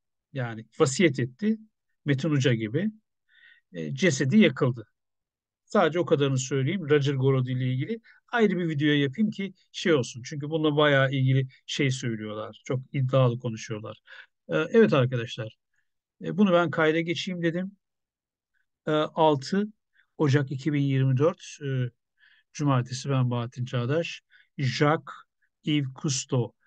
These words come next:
okyanusların, e, efsane araştırmacısı arkadaşlar. Deniz suyu, işte iki su, tatlı su, tuzlu su birbirine karışmadığından dolayı Müslüman olduğu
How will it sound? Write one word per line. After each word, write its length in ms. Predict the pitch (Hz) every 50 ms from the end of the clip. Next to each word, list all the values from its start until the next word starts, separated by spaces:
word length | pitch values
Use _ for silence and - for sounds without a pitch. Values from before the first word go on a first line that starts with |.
| _ _ _ -
okyanusların, 880 | 143 131 131 - 151 143 143 131 131 - - 139 151 175 185 180 - _ _ _ _ _ _ _ _ _ _ -
e, 560 | 151 139 135 131 123 123 120 117 117 117 107 110 110 110 - _ _ _ _ _
efsane 800 | - 139 131 131 - - - 147 147 147 143 160 180 196 196 190 - _ _ _ _ _ _ -
araştırmacısı 1300 | - 147 147 139 131 131 - - - 147 127 131 131 127 123 123 123 - - - 131 131 143 165 190 196 _ _ _ _ _
arkadaşlar. 840 | - 131 123 127 131 120 117 110 - - - 147 151 165 165 - - _ _ _ _ _ _ _ - _ _ _ _ _ _ _
Deniz 320 | 135 120 143 156 170 175 -
suyu, 320 | - - - 170 165 160 160
işte 240 | 151 - - - 165
iki 180 | 175 - -
su, 260 | 156 - - 170 151 135
tatlı 300 | - 165 165 - - -
su, 180 | - - 156
tuzlu 280 | 131 175 160 165 165 -
su 140 | - 160 147
birbirine 300 | 165 156 156 151 156 139
karışmadığından 800 | - 160 175 180 - - 180 170 165 170 147 139 160 185 190 165
dolayı 340 | 151 156 160 165 160 165 156
Müslüman 440 | 151 151 135 - - 160 170 190 190
olduğu 540 | 170 156 143 139 135 131 143 160 196 214